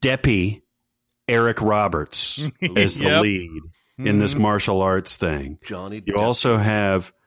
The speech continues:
Speaker 1: yeah, uh, yeah, he's, he's, uh, uh, he's got the mullet, but it's pulled back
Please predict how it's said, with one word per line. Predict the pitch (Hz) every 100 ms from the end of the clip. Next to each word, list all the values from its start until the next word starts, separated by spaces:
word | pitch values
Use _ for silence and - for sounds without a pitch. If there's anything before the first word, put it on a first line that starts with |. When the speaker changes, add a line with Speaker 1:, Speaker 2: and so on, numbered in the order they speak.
| _ _
Speaker 1:
yeah, | - - - _
uh, | 113 127
yeah, | 120 120 85
he's, | - 123 160 - 123
he's, | 110 143 180 139 151
uh, | 147 127 -
uh, | 151
he's | 139 139
got | 196 180
the | 143
mullet, | 135 196 233 - - -
but | 147
it's | 139
pulled | - 208 208 135 123
back | 151 180 - -